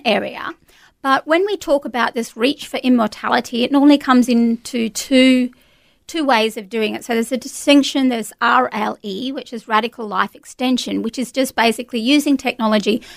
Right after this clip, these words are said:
to extend our lives, you know, as much as possible, to, um, maybe, you know, reverse the aging process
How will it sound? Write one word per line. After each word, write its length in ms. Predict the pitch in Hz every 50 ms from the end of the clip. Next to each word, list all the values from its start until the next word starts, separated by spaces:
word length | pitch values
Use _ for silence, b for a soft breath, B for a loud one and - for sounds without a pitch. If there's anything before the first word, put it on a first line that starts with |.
| B B
to 120 | - - 233
extend 540 | 220 - - - - 220 233 247 262 269
our 160 | 285 277 269 277
lives, 640 | 277 277 277 277 277 277 277 285 277 269 - - -
you 80 | - 247
know, 180 | 240 240 262
as 180 | 269 233 208 -
much 200 | - - - -
as 140 | - - -
possible, 720 | _ - 294 285 285 285 - 294 - 277 269 262 269 262 B B B B B B B -
to, 240 | - 247 214 202 - - -
um, 220 | 180 185 185 107 - 208
maybe, 240 | 202 196 190 196
you 180 | 196 196 214 208
know, 100 | 202 196
reverse 400 | 196 196 180 165 - 226 - -
the 120 | - 240
aging 340 | 226 233 247 254 247 277 254 247
process 800 | - 277 254 262 262 262 - 262 247 254 262 262 262 - -